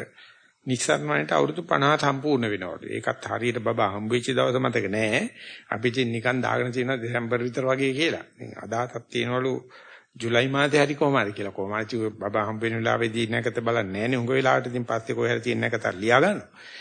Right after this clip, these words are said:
කෙසේ නමුත් ඒක අතිකරණ වෙලාවේදී අශෝක වීරරත්න මහත්තයාට සබ්බ තැරීමේ බූදලී වීදම් කළා මේ ඉඩම් මූකලානක් අරගෙන සුද්ධ කරලා අද අපි මේ ඉඳගෙන ඉන්න පුළුවන් තැන් හැදුවා නේද?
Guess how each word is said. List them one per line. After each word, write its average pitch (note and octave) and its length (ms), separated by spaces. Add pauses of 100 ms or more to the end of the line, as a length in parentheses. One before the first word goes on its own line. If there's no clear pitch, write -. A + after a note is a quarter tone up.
(120)
කෙසේ D3+ 380
නමුත් A#2 340 (540)
ඒක D3 180
අතිකරණ D#3 600
වෙලාවේදී E3+ 520
අශෝක D#3 300
වීරරත්න D#3 440
මහත්තයාට C3+ 460 (1040)
සබ්බ D#3 440
තැරීමේ E3 440
බූදලී D3+ 440
වීදම් C3+ 340
කළා D#3 300
මේ C#3+ 220 (460)
ඉඩම් C3 340 (100)
මූකලානක් B2+ 680
අරගෙන A#2+ 300
සුද්ධ C#3+ 320
කරලා E3 420 (340)
අද B2 220
අපි C#3 300
මේ D3 160
ඉඳගෙන C#3 280
ඉන්න C#3+ 180
පුළුවන් D3+ 300
තැන් A#2+ 180
හැදුවා F3 460
නේද? D3+ 260